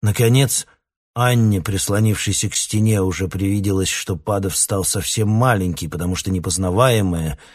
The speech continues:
исходящее от него в виде ореола, разрослось и стало как бы огромной чёрной стеной — в которой копошился маленький червяк, человека-дух.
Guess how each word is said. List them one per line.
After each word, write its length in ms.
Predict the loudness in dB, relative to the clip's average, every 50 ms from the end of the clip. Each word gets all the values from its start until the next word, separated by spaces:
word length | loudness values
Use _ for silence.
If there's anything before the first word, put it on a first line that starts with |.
| -18 -8 -6
исходящее 760 | -4 -4 -2 -2 -2 -2 -2 -2 -2 -4 -4 -4 -4 -4 -4
от 100 | -4 -4
него 300 | -2 -2 0 0 0 -2
в 80 | -2
виде 300 | -2 -2 -2 -2 0 0
ореола, 500 | 0 0 -2 0 0 0 2 2 2 0
разрослось 880 | 0 0 -2 -2 -2 -2 0 -2 -2 0 0 0 0 0 0 -2 -4 -6 _ _ _ _ _ _ _ _
и 60 | -4 -2
стало 400 | -2 -2 0 2 2 2 2 2
как 240 | 0 -2 -2 -2
бы 240 | 0 -2 -2 -2 -6 _ _ _ _ _ _ _
огромной 760 | -6 -4 -2 -2 -2 0 2 4 4 4 4 4 4 2 2
чёрной 580 | 0 -2 0 2 2 2 2 2 0 0 0
стеной — 800 | 0 0 -2 -4 -4 -2 0 2 4 4 4 4 2 0 -2 -6 -10 _ _ _ _ _ _ _ _ _ _ _
в 80 | -16 -10
которой 340 | -10 -8 -8 -6 -6 -8 -8
копошился 640 | -8 -8 -8 -8 -8 -4 -4 -4 -2 -2 -2 -2
маленький 600 | -2 -2 -2 -2 -2 -2 -2 -4 -4 -8 -10 -10
червяк, 720 | -8 -8 -6 -6 -6 -6 -4 -4 -4 -6 -6 -10 -12 -20 -20 _ _ _ _ _ _ _ _ _ _ _ _ _ _
человека-дух. 1200 | -16 -10 -8 -6 -4 -4 -4 -4 -6 -8 -8 -8 -8 -8 -6 -6 -6 -6 -8 -8 -10 -14 -16 -16